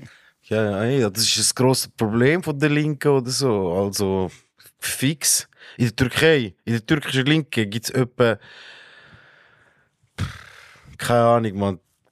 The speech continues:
so viele kleine Splitterorganisationen. Sie unterscheiden sich wegen einem Buchstaben in ihrem Namen.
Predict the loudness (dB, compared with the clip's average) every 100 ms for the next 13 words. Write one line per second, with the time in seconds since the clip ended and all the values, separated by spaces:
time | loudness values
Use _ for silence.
0 | _ _ _ -2 0 2 2 2 0 0
1 | 0 2 0 -4 -6 -2 0 0 0 -2
2 | -2 -4 -2 0 2 2 0 0 0 0
3 | 0 0 0 0 0 0 0 0 -4 -4
4 | -2 -2 0 -2 0 -2 -2 0 0 0
5 | 0 0 -2 0 0 0 -2 -6